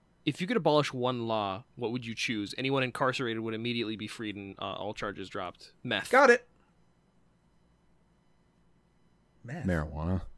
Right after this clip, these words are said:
Speaker 1: Oh.
Speaker 2: Meth.
Speaker 1: I think meth
Speaker 3: Weed
Speaker 1: would be,
Speaker 3: charges.
Speaker 1: I think meth would be funnier to see those people on
Speaker 3: Why
Speaker 1: the
Speaker 3: do you
Speaker 1: streets.
Speaker 3: want meth to be legal?
Speaker 1: Make things more interesting around this town.
Speaker 2: No.
Speaker 3: All right, Ronald Reagan.
Speaker 2: No.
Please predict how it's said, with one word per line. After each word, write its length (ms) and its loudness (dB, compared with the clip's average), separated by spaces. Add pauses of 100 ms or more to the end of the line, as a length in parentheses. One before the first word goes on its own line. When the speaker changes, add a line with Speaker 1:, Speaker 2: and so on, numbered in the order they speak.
(720)
Speaker 1:
Oh. 260 -12
Speaker 2:
Meth. 440 -6 (960)
Speaker 1:
I 60 -4
think 160 6
meth 200 4
Speaker 3:
Weed 80 4
Speaker 1:
would 80 0
be, 60 0
Speaker 3:
charges. 640 4
Speaker 1:
I 80 -2
think 160 -2
meth 220 -4
would 100 -8
be 100 -8
funnier 360 -10
to 80 -8
see 140 -4
those 160 -6
people 240 -2
on 40 6
Speaker 3:
Why 140 12
Speaker 1:
the 60 12
Speaker 3:
do 60 10
you 60 12
Speaker 1:
streets. 60 12 (200)
Speaker 3:
want 80 6
meth 280 12
to 100 4
be 140 8
legal? 360 4 (360)
Speaker 1:
Make 200 -6
things 200 -8
more 160 -6
interesting 440 -6
around 180 -8
this 100 -8
town. 300 -10 (400)
Speaker 2:
No. 160 2
Speaker 3:
All 120 12
right, 240 12
Ronald 380 8
Reagan. 500 6 (1080)
Speaker 2:
No. 520 8